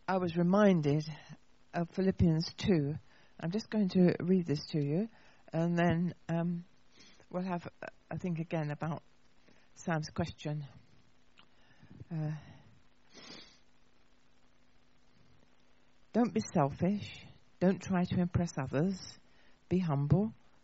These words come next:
Thinking of others is better than yourselves. Don't look out only for your own interest, but take an interest in others too.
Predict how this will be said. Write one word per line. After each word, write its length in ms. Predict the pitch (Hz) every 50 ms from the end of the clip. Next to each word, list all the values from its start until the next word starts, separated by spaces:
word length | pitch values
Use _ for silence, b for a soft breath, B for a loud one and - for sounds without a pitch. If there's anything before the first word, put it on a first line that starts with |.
| - -
Thinking 320 | - 233 254 247 254 226
of 100 | 226 202
others 360 | 185 160 156 - 170 156 151 -
is 140 | 165 151
better 220 | - - 170 - -
than 160 | 165 165 165
yourselves. 760 | 160 156 156 151 - - 160 147 139 143 151 - - - - - b b b b b b b b b b
Don't 300 | - 196 208 208 143 104
look 320 | 175 196 190 - - - - - - - - - B B B B B B B B B B -
out 240 | 156 165 165 - - - - - -
only 220 | 185 196 226 220
for 120 | - - 196
your 180 | 175 165 175
own 140 | 180 180 180
interest, 480 | 170 160 151 156 - - 156 143 147 -
but 180 | - - - -
take 240 | - 214 226 226 -
an 100 | 226 208
interest 420 | 190 180 180 - 180 175 - -
in 100 | 170 165
others 320 | 165 160 160 160 156 -
too. 360 | - - - 156 147 151 147